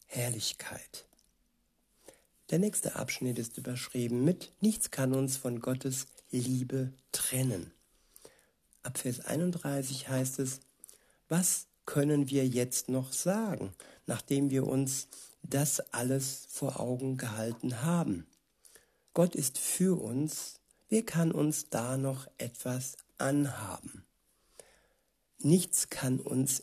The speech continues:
etwas anhaben und vor allem auch nicht das, was uns im Moment entgegengebracht wird und womit man uns Angst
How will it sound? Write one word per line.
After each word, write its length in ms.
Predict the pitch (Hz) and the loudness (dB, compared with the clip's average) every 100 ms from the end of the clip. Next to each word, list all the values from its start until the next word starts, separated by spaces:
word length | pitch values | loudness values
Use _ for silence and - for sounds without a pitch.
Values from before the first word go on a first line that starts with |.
| - | -4
etwas 540 | 135 - 135 131 - - - | -4 -2 -2 -2 -4 -8 -4
anhaben 800 | 135 156 127 107 95 87 95 95 - - _ _ _ | 2 2 0 -4 -6 -6 -8 -10 -14 -20 _ _ _
und 200 | - 226 | 2 2
vor 220 | - 147 | 4 0
allem 260 | - 143 143 | 2 4 4
auch 320 | - 139 - | 4 2 2
nicht 240 | 131 127 - | -2 -2 -2
das, 460 | - 127 - - - - - - - | -2 2 4 4 2 -6 -20 -20 -4
was 200 | 139 131 | 0 2
uns 340 | 139 139 131 | 4 4 2
im 180 | - 139 | 0 2
Moment 520 | 135 123 127 135 135 - | 4 4 6 6 4 -2
entgegengebracht 1120 | 117 - 131 139 151 135 - 127 131 - - | -6 0 2 4 2 0 -4 -2 -2 -2 -2
wird 420 | 123 123 117 - - - - _ _ | 0 0 0 -4 -8 -20 -20 _ _
und 260 | 127 127 117 | -2 0 2
womit 380 | 123 131 147 | 4 4 2
man 200 | 131 127 | 2 2
uns 400 | - 120 123 - - _ | 2 0 2 2 0 _
Angst 680 | - - 151 156 - - - | -4 0 2 4 4 2 -4